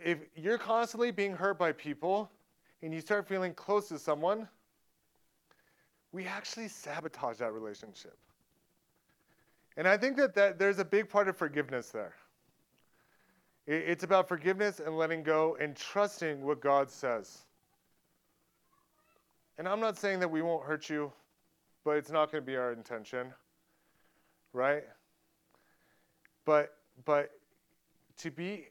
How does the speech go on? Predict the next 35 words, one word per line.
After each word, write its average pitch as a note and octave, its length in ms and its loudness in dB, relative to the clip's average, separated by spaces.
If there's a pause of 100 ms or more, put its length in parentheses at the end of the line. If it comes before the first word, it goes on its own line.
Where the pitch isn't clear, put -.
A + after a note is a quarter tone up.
(140)
in E3 140 -6
a E3 60 -4
relationship C#3+ 720 -4
with C3+ 140 -10
anyone, E3+ 460 -4 (560)
I - 60 -4
just G3+ 160 -6
want A3+ 240 0
you G#3 80 -4
to F#3 60 -2
know F3+ 180 2
this, E3 200 -2
like, D#3 160 -4
to - 80 -8
be F3 120 -2
in A#3 80 4
a C4 40 2
relationship G3+ 480 2
with F3 120 0
anyone, F3 320 0 (400)
you D#3+ 200 -6
gotta F#3 340 4
let F#3+ 220 4
go D#3+ 200 6
of C3 100 0
the C3+ 80 -2
past. B2+ 600 -2 (1400)
For F#3 100 2
people B3 260 4
that B3+ 160 10
have F#3 140 4
been, F3+ 200 -2 (160)
get F3 200 0
remarried, F3+ 640 2 (200)
like, D#3 260 0